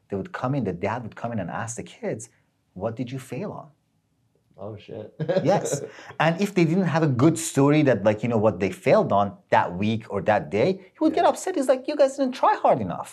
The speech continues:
Speaker 2: Yeah.
Speaker 1: right? Because if you try, there's a chance, th-, there's, you have a, the more that you try, the more higher chances that you have that to, to fail, right?
Speaker 2: Yeah.
Speaker 1: So if you're not failing, that means you're not trying.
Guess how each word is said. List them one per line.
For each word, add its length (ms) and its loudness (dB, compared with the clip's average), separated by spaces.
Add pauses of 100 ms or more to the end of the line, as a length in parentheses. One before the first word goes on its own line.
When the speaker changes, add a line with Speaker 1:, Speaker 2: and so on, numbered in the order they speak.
(140)
Speaker 2:
Yeah. 120 0
Speaker 1:
right? 240 2
Because 220 2
if 60 0
you 100 0
try, 520 4
there's 160 4
a 60 -6
chance, 460 0
th-, 200 -2 (180)
there's, 220 2 (280)
you 80 4
have 140 4
a, 80 6 (140)
the 140 6
more 240 6
that 120 2
you 80 4
try, 280 6 (380)
the 80 2
more 200 6
higher 240 6
chances 360 0
that 120 4
you 80 4
have 220 6
that 220 -2
to, 120 0
to 140 -8
fail, 560 0
right? 420 2
Speaker 2:
Yeah. 200 -14
Speaker 1:
So 120 2
if 80 2
you're 260 4
not 160 2
failing, 360 4
that 180 4
means 220 -2
you're 100 2 (120)
not 200 -4 (480)
trying. 560 -2